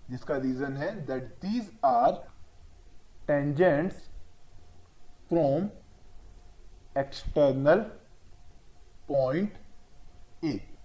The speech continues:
So, टू ए क्यू इक्वल आ जाएगा perimeter of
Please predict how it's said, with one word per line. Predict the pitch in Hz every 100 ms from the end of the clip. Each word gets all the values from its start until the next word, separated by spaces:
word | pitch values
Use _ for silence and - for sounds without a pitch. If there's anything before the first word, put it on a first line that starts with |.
| - - - - -
So, | 156 - -
टू | 202 226 190
ए | 170 170
क्यू | 185 226 - - 139
इक्वल | 131 - 165 160
आ | 151 143
जाएगा | 135 131 170 214 - - - - - - -
perimeter | 147 139 147 160 208 156 151 127 156 - - - - - - - - - - 160
of | 143 175 -